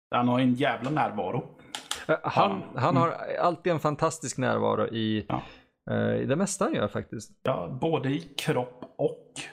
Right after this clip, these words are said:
Speaker 1: röst.
Speaker 2: Oh, ja.
Speaker 1: Det, det är inte konstigt att, eh, konstigt,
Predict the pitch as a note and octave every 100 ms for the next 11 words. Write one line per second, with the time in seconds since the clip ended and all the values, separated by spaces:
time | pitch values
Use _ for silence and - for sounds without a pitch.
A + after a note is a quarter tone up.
0 | - G#2+ G#2+ - - - A2+ - - -
1 | _ _ _ - - F#3+ G3 F#2+ - C3+
2 | C#3 C3+ C3 B2+ B2+ - B2+ G#2+ - C3
3 | - - A#2 - - - - - - B2+
4 | A#2 A2 - B2+ C3+ C#3+ -